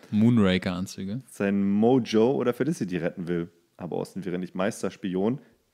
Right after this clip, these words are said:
Speaker 2: wenn er für diese Situation keine adäquate Lösung hätte. Er holt sich mit Hilfe der Zeitmaschine ein zweites Ich, in dessen Hilfe nur zwei Dinge retten kann. Nice.
Speaker 1: Ja, und er stellt fest, dass er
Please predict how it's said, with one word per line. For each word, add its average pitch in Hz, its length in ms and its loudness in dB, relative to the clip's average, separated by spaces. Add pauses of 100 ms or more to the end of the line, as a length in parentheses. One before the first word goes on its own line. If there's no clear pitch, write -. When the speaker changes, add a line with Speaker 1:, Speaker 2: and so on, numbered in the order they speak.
Speaker 2:
wenn 95 200 0
er 92 260 -4
für - 140 -18
diese 90 180 -6
Situation 87 420 -8
keine 90 240 -8
adäquate 85 400 -8
Lösung 143 260 2
hätte. 113 320 2 (500)
Er 156 100 4
holt 214 100 2
sich 180 80 0
mit 143 100 2
Hilfe 143 220 4
der 113 100 4
Zeitmaschine 143 500 2
ein 156 80 0
zweites 160 520 2
Ich, 123 380 -2 (720)
in 87 180 -6
dessen - 260 -10
Hilfe 87 280 -8
nur - 160 -14
zwei - 420 -10
Dinge 120 300 -8
retten 120 260 -12
kann. - 300 -20 (340)
Nice. - 560 -12 (120)
Speaker 1:
Ja, - 120 -10
und 117 200 -4
er 120 100 0
stellt 101 220 -2
fest, - 320 -6
dass 98 120 -4
er 98 80 -2